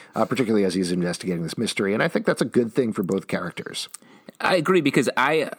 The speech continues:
Speaker 2: I also, uh, the reason I use Tughead is because it really reminds me of the Bughead, um, mystery solving relationship with sort of the main focus of their relationship as well o-, over time.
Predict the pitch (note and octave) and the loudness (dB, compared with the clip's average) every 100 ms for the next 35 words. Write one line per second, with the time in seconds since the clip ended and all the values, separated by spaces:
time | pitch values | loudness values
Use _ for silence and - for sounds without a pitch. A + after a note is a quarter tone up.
0 | - B2 C#3+ D3 B2+ A2 F#2 A2 C3+ A#2+ | -4 0 2 2 2 2 4 2 2 2
1 | G#2+ G2 - C#3 C3+ G#2+ F#2+ F2 F#2 G2+ | 2 0 0 -2 0 0 0 -2 -4 -2
2 | F#2 F#2 F#2 G2 F#2+ F#2 F2 F2 F2+ E2+ | -2 -2 -2 0 0 0 -2 -2 -4 -6
3 | D2+ E2+ F#2+ F#2 D#2+ F2+ E2+ D2 - D2+ | -4 -4 -2 -2 -2 -2 -2 -4 -8 -8
4 | D2+ D#2 C2 A2 - G2 - D#2 D2 D2 | -8 -8 -4 -4 -2 -4 -2 -6 -6 -8
5 | C#2+ C#2+ - - - - F#2+ - E2+ D#2+ | -8 -8 -10 -12 -12 -10 -10 -8 -8 -10
6 | _ - - G2+ G2 F2+ - F2+ - E2+ | _ -20 -10 -4 -4 -4 -4 -4 -4 -6
7 | D2+ G2 F2 E2 - E2+ D#2 C#2+ F#2 G#2+ | -2 0 0 -4 -6 -10 -10 -6 -2 0
8 | D#2+ D2 - D#2 D#2 - C#2+ C#2 | -2 -4 -8 -10 -10 -10 -10 -12